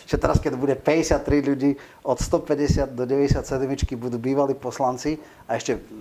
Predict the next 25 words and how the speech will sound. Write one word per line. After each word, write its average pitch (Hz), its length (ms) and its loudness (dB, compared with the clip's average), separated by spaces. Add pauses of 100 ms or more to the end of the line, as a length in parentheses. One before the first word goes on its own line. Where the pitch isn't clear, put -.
(200)
viacerí, 131 440 0
tak 127 240 -4
to - 120 -6
bude 127 200 -2
tiež 131 240 -4
vtipné. 131 480 -4
E, - 600 -10 (600)
no, 117 320 -2 (480)
ten 127 160 0
základný 151 440 2
problém 120 440 -2
je 104 80 -6
v - 40 -20
tom, 117 280 -4
že 104 320 0 (160)
<clears throat> 127 240 -4 (1800)
môže 120 240 0
sa 127 200 0
to 104 40 0
vyvrbiť. 107 520 -6
Ja 110 80 0
by 117 120 -2
som 135 160 -6
tak 110 200 -6
povedal. 82 440 -10